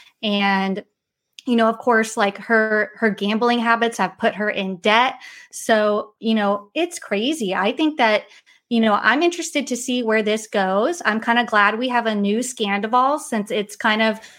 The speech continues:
you know, simmering down a little bit, and Vanderpump Rules is gonna end in a couple weeks. So now we have Kim and Kroy's divorce to kind of, you know, see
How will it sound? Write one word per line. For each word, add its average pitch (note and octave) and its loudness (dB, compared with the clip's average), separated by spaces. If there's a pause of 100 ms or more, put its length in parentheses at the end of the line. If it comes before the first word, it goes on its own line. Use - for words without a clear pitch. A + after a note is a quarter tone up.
you A#3+ 2
know, G#3+ 2
simmering A3+ 0
down G3+ 2
a G#3+ -4
little B3 0
bit, C#4 2
and G#3 -6
Vanderpump G#3 -4
Rules G#3 -4
is G#3 -8
gonna G3+ -2 (100)
end G#3 0
in G#3 -2
a G#3 -2
couple G#3 -4
weeks. A#3 -4
So G3+ 2 (300)
now G#3 4
we A3+ 0
have A3 2
Kim C#4+ 2
and C#4 0
Kroy's B3+ 0
divorce A#3 0
to A#3 -6
kind G#3+ -2
of, G3+ 2 (120)
you A3 0
know, F#3+ 0 (220)
see A#3 2